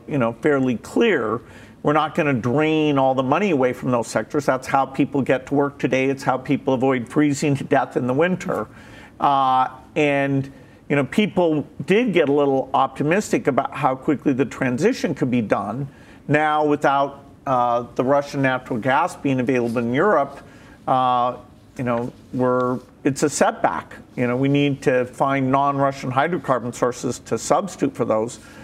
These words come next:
So there's coal plants running and uh, variety of things, uh, because, you know, keeping, you know, people warm, uh, keeping those economies in decent shape, uh,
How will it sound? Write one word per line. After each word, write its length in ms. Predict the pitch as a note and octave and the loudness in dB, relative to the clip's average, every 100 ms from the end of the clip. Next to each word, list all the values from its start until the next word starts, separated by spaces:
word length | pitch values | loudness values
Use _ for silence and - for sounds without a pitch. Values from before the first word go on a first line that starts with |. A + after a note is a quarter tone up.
| - | -4
So 140 | C#3 | 0
there's 180 | B2+ B2 | 2 0
coal 260 | - C#3+ C3+ | 0 0 0
plants 460 | - C3+ C3+ C3+ | 0 0 0 -2
running 460 | C3+ C#3 C3+ C3+ C3 | -2 0 0 0 0
and 180 | A#2 A2+ - - - - | -2 -4 -12 -20 -20 -6
uh, 300 | - A#2+ A2+ | -2 0 0
variety 560 | A2 C#3 C3 D#3+ F#3 C3+ | -2 0 2 2 2 2
of 100 | G#2+ | 0
things, 460 | B2 A2+ C3 - - - | -4 -2 -6 -8 -12 -4
uh, 240 | B2 A#2 | -2 -2
because, 500 | A#2+ - C3 - - - - - - | -2 -2 -2 -2 -10 -18 -20 -20 -6
you 60 | A2+ | -6
know, 100 | A2+ | -2
keeping, 680 | - D#3+ D3 D3 C3+ B2+ - - - - - - - - - - - - | 0 0 0 0 2 0 -6 -20 -20 -20 -20 -20 -20 -20 -20 -20 -10 0
you 140 | C#3 | 0
know, 120 | B2 | 0
people 520 | - D#3+ - C#3 B2+ | 0 0 0 0 0
warm, 720 | A#2+ C#3+ D3 D3 D3 D3 C3+ - C#3+ | 2 4 4 2 0 -2 -6 -8 0
uh, 400 | B2+ A#2+ A#2 B2 - | 2 2 0 -2 -2
keeping 380 | D3+ A#2+ D#3+ C#3 | -2 0 0 2
those 240 | B2+ - | 2 0
economies 680 | A2 C#3+ D3 D3+ C#3 A#2 D3 | -2 0 0 0 0 0 0
in 160 | B2+ | 0
decent 440 | B2 C3+ - A#2+ - | 2 0 0 -4 -4
shape, 500 | - G#3+ E3+ - - - - | 0 2 2 -2 -10 -18 -4
uh, 480 | C3+ A#2+ A#2+ A2+ A#2 | 0 2 2 0 -2